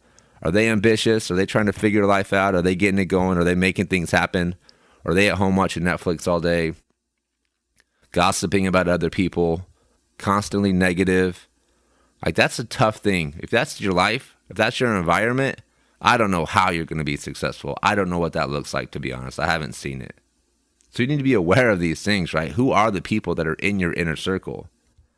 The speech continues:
And maybe you know one optimistic person where you work,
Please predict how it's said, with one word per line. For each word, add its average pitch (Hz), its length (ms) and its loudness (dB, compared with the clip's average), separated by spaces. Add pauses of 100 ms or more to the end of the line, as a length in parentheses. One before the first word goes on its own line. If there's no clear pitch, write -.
(500)
And 95 160 0
maybe 127 260 2
you 123 140 4
know 110 120 2
one 101 360 0
optimistic 101 640 -2
person 87 380 -2
where 80 100 0
you 80 160 0
work, 71 300 -4